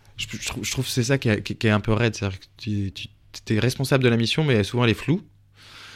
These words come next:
Et, euh, et en plus, euh, et en plus, le, le résultat qu'on en attend, il est pas clair, quoi.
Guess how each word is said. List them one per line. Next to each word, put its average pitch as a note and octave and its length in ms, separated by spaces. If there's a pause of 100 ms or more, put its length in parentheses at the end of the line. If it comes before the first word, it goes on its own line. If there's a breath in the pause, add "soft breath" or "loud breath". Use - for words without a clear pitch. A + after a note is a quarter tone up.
(400 loud breath)
Et, G#2+ 240
euh, F#2+ 480 (400)
et C#2+ 180
en G2 100
plus, - 400
euh, F2+ 520 (1200 loud breath)
et G2+ 100
en G2 80
plus, - 320
le, G2+ 180
le F#2+ 120
résultat G#2 480
qu'on G#2+ 220
en G2 140
attend, F#2+ 200
il A2 100
est F2 60
pas F#2+ 140
clair, A#2 320
quoi. E2 220